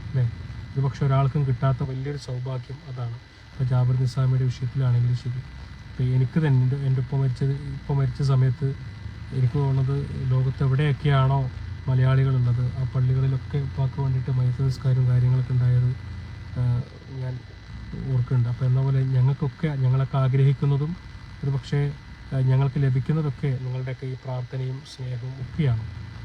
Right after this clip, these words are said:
മറ്റൊരു ഭാഗത്ത് നിന്ന് കല്ലേറും അല്ലെങ്കിൽ കുറേ മോശമായ ഭാഗങ്ങളൊക്കെ ചെറിയ ചെറിയ രീതിക്ക് ഉണ്ടാവുമെങ്കിലും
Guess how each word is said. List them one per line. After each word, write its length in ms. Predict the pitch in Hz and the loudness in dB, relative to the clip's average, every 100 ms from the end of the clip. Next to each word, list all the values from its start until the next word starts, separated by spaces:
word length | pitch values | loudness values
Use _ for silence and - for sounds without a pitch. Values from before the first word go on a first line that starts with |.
| - | -6
മറ്റൊരു 240 | 131 - 139 | -2 0 2
ഭാഗത്ത് 400 | 131 127 131 143 | 4 4 2 2
നിന്ന് 220 | 135 127 135 | 2 2 2
കല്ലേറും 400 | 131 123 127 127 123 - - - - | 2 4 4 4 2 -4 -10 -6 0
അല്ലെങ്കിൽ 340 | 127 127 131 127 - - - - - - | 4 4 6 4 0 -10 -12 -12 -10 0
കുറേ 180 | 127 147 | 2 4
മോശമായ 560 | 135 127 147 143 139 139 | 2 0 -2 -2 -2 -2
ഭാഗങ്ങളൊക്കെ 460 | 131 131 135 131 143 135 | -2 -2 -4 -6 -8 -8
ചെറിയ 260 | 147 139 151 | -6 -4 -4
ചെറിയ 240 | 147 143 143 | -2 -2 -2
രീതിക്ക് 240 | 139 135 139 | -4 -4 -4
ഉണ്ടാവുമെങ്കിലും 500 | 135 131 127 127 | -4 -2 -4 -4